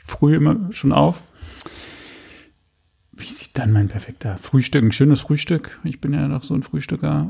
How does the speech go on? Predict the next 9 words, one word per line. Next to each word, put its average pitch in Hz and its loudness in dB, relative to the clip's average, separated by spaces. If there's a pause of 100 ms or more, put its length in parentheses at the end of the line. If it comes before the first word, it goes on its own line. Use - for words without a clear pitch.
und, 123 2
ähm, 110 2 (1200)
bei 110 0
schönem 123 4
Wetter 135 2 (1400)
was - -4
unternehmen. 139 2 (880)
Ob's - -2
jetzt, - -2